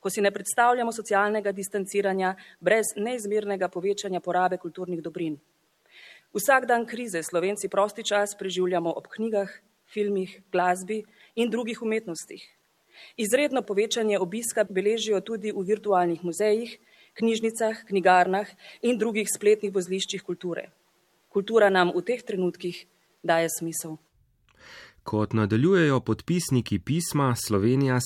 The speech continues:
Speaker 2: strateškimi investicijami v kulturni sektor že zamuja. Proračun Ministrstva za kulturo je bil še v letu dva tisoč devet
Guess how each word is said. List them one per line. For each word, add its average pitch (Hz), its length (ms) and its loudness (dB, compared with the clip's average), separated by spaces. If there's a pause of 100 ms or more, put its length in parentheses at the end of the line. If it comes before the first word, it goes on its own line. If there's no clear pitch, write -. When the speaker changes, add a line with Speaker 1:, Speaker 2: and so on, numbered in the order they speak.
Speaker 2:
strateškimi 127 800 2
investicijami 135 800 2
v 117 60 4
kulturni 127 520 2
sektor 107 500 0
že 95 200 4
zamuja. 92 500 0 (680)
Proračun 180 520 4
Ministrstva 131 680 4
za 104 100 4
kulturo 135 580 4 (100)
je 104 200 2
bil 101 240 4
še 110 200 2
v 101 160 6
letu 120 200 2
dva 104 240 2
tisoč 107 460 0
devet 117 400 2